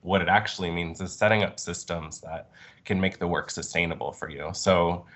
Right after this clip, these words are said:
definitely take that bubble bath if that's what you need in the moment. Um, but think about how you can create sustainable systems for yourself to thrive, whether that's setting boundaries around your work hours,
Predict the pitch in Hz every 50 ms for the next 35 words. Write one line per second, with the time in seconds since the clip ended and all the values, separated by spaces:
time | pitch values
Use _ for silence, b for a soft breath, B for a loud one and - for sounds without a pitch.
0 | b b b _ - 113 110 - 139 135 - 113 104 98 - 104 92 92 - 101
1 | 127 - - 98 85 82 92 95 87 95 95 101 101 101 - 107 90 - - -
2 | 85 87 - - 95 95 - 95 87 85 87 90 90 92 85 85 80 82 82 82
3 | 85 92 107 117 123 120 120 B B B B B B B - 95 95 92 90 87
4 | 85 87 87 - 101 98 - 123 127 - 151 139 110 - - 107 98 95 92 -
5 | - 104 90 - - 90 87 87 87 87 85 - - - - 82 - - - 87
6 | 87 90 85 85 82 82 - - 82 85 - - 101 104 110 110 107 107 - 98
7 | 87 92 92 - - - - - - - - - 87 87 82 73 69 69 71 -
8 | - _ _ _ 87 92 92 90 87 85 87 85 - - - - - - - _
9 | - - - 98 92 87 82 85 - 98 104 113 110 110 110 104 104 104 101 95
10 | 95 90 85 85 85 82 87 87 85 92 104 110 107 104 95 95 92 95 92 95
11 | 92 90 95 - -